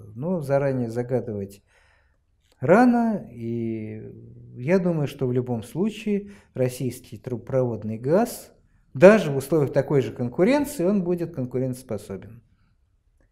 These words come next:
Хотя, э, американский газ будет, конечно же, не себе в убыток, не,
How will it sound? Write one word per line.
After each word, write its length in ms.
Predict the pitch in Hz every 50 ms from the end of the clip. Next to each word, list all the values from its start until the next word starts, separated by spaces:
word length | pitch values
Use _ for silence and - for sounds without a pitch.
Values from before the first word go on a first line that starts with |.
| _ _ _ _
Хотя, 460 | - - 151 151 - 254 277 277 262
э, 220 | 202 160 147 143 147
американский 560 | 151 151 156 156 151 202 220 220 - - 156
газ 200 | 143 151 165 156
будет, 400 | 143 139 147 156 147 143 131 -
конечно 420 | - 123 113 127 127 123 - 123
же, 180 | 110 113 113 107
не 280 | 110 110 110 117 120
себе 280 | 120 - - 127 117 110
в 80 | 107 110
убыток, 380 | 113 123 170 185 175 - - -
не, 340 | 104 107 110 110 110 110